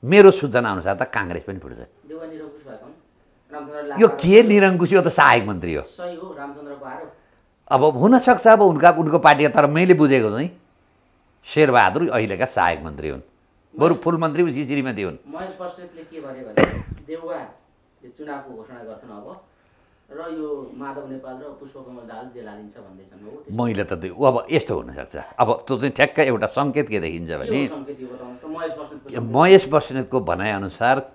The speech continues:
Speaker 1: केपी र शेरबहादुरको सरकार बन्छ,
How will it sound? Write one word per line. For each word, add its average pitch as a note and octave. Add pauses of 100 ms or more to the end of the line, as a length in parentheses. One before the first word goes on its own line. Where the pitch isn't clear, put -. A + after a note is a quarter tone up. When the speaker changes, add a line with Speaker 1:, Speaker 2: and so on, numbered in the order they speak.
(140)
Speaker 1:
केपी E3+
र G#2+ (240)
शेरबहादुरको A2+
सरकार F2+
बन्छ, F#2+